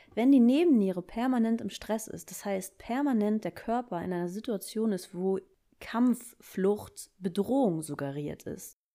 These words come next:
dann hat er nicht mehr die Kapazität, weil das ist Überleben, das ist Überlebensmodus.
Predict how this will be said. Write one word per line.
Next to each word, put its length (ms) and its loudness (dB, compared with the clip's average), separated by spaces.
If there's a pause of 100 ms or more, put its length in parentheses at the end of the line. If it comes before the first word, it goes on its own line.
(460)
dann 300 0
hat 360 -4
er 100 2
nicht 460 2
mehr 240 -6
die 100 -10
Kapazität, 640 -8
weil 140 4
das 160 -2
ist 120 -6
Überleben, 720 0
das 140 -6
ist 120 -6
Überlebensmodus. 1120 -2